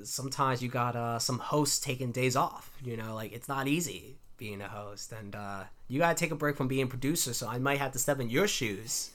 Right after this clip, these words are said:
and you have, you might have to step in my shoes, you know what I mean? Like, it's not, it's, it's, it's not like we're stuck in these, in these roles. Like, I mean, like I said, you, we got, if they're flexible, we gotta be flexible, so we might have to be flexible in that regard.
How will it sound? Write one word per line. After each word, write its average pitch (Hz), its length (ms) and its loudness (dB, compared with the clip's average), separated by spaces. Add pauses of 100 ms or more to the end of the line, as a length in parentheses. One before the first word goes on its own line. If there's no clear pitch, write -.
(520)
and 131 140 6
you 135 60 6
have, 131 160 2
you 131 80 0
might 135 100 6
have 131 120 4
to - 60 -2
step - 200 4
in 107 60 -4
my 170 200 10
shoes, - 520 -4 (200)
you 127 140 0
know 131 80 4
what 131 80 2
I 131 80 0
mean? 151 320 -4
Like, 120 240 -8
it's - 200 -6
not, 120 320 0 (460)
it's, 113 280 -2
it's, 117 240 0
it's 127 200 -2
not 139 180 10
like 120 200 0
we're 113 80 -2
stuck - 420 4
in 107 140 -2
these, 101 360 -6
in 107 120 -8
these 98 200 -6
roles. 101 460 -6
Like, 101 180 -8
I 110 60 -6
mean, 107 140 -4
like 110 160 -4
I 117 80 0
said, 147 260 4
you, 120 100 0
we 117 140 -4
got, 127 220 0
if 127 120 -6
they're 180 200 6
flexible, 196 500 4
we 214 140 4
gotta 202 200 10
be 101 60 -6
flexible, - 560 -10 (380)
so 120 240 2
we 117 120 0
might 143 140 4
have 131 100 -2
to 139 60 -4
be 127 80 -2
flexible 147 320 2
in 113 60 -2
that 101 160 -6
regard. - 300 -14